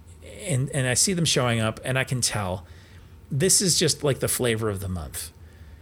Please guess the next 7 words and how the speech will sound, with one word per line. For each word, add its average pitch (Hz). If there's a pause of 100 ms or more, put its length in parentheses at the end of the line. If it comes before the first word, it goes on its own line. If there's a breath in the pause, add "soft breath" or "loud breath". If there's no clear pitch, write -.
(140)
But 143
for -
me, 123 (580 loud breath)
this 170
is 285
my 156
life. 98